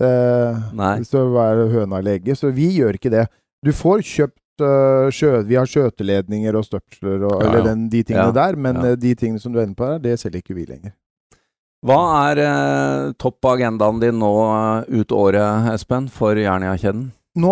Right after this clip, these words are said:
Speaker 1: er det veldig spennende. Vi ruller ut, eh, ombrukte brannslukkere.
Speaker 2: Ja,
Speaker 1: Eh, og
Speaker 3: ja.
Speaker 1: det
Speaker 2: Det har vi
Speaker 1: er,
Speaker 2: lagd podcast
Speaker 1: eh,
Speaker 2: om.
Speaker 1: ja,
Speaker 2: Ja.
Speaker 1: det er veldig bra, fordi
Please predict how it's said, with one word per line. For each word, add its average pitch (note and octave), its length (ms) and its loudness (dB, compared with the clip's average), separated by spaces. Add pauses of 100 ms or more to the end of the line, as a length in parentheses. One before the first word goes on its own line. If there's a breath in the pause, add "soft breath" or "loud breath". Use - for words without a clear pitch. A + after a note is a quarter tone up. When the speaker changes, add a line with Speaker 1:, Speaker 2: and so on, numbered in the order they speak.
Speaker 1:
er C3+ 220 0
det C3+ 840 2
veldig B2+ 220 0
spennende. A2+ 480 -2
Vi B2+ 160 2
ruller A2 460 0
ut, - 260 -8
eh, A#2+ 600 0 (100)
ombrukte A2 560 -4
brannslukkere. B2+ 640 -2 (380)
Speaker 2:
Ja, C3 240 6
Speaker 1:
Eh, C#3 240 4
og - 80 2
Speaker 3:
ja. F#2+ 100 0
Speaker 1:
det D#3 200 4
Speaker 2:
Det - 80 4
har C3 80 4 (100)
vi C#3 160 6
Speaker 1:
er, C#3 120 4
Speaker 2:
lagd C3 120 2
podcast A#2+ 160 2
Speaker 1:
eh, D#3 140 4
Speaker 2:
om. B2 60 -2
Speaker 1:
ja, C3+ 200 2
Speaker 2:
Ja. - 80 0
Speaker 1:
det D3+ 80 4
er E3 160 2
veldig D#3+ 240 0
bra, E3+ 160 0
fordi D#3 300 2